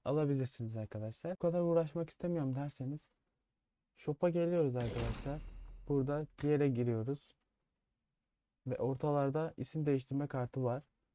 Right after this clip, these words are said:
Yüz seksen O C isim değiştirme kartını elde edebilirsiniz arkadaşlar. Ee,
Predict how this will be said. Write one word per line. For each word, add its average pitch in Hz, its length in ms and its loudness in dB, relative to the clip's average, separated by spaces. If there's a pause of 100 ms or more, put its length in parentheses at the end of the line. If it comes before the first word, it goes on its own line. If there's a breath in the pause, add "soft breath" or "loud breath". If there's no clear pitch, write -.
(320)
Yüz 143 160 -2
seksen 175 340 0
O 165 180 4
C 151 200 2
isim 151 260 -2
değiştirme 147 360 -2
kartını 143 460 -4 (400)
elde 156 280 2
edebilirsiniz 131 600 0
arkadaşlar. 117 640 -8 (1160 soft breath)
Ee, 110 180 -2